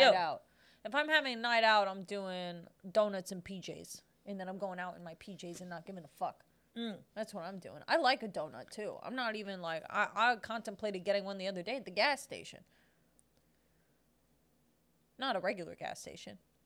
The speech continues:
Speaker 2: Terribles, when we were coming back. They have the, they have the,
Speaker 1: Oh,
Speaker 2: they have
Speaker 1: oh.
Speaker 2: the Krispy Kreme
Speaker 1: Oh, yeah,
Speaker 2: selection.
Speaker 1: yeah, yeah, yeah, yeah.
Speaker 2: Yeah, yeah, yeah.
Speaker 1: Gotcha.
Speaker 2: But I didn't do it.
Speaker 1: Actually, this goes right into the egg on my face.
Speaker 2: Okay.
Speaker 1: Okay. Um, so we went to Vegas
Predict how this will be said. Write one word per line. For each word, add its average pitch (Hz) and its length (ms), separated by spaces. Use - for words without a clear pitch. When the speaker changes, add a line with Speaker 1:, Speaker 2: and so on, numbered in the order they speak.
Speaker 2:
Terribles, 160 640
when 185 160
we 170 60
were 170 100
coming 180 260
back. - 240
They 302 80
have 311 80
the, 330 280
they 330 40
have 330 140
the, 320 100
Speaker 1:
Oh, 247 380
Speaker 2:
they 330 60
have 285 180
Speaker 1:
oh. - 20
Speaker 2:
the 269 40
Krispy 277 420
Kreme 285 260
Speaker 1:
Oh, 359 300
yeah, 302 160
Speaker 2:
selection. 294 100
Speaker 1:
yeah, 277 80
yeah, 254 200
yeah, - 0
yeah. 208 180
Speaker 2:
Yeah, 202 180
yeah, 170 200
yeah. 135 60
Speaker 1:
Gotcha. - 300
Speaker 2:
But 180 220
I 175 100
didn't 170 240
do 92 140
it. - 140
Speaker 1:
Actually, 302 260
this 311 180
goes 359 340
right 208 240
into 185 240
the 170 160
egg 160 160
on 147 140
my - 140
face. - 500
Speaker 2:
Okay. - 240
Speaker 1:
Okay. 185 180
Um, 254 460
so 285 260
we 285 200
went 349 160
to 311 80
Vegas 208 500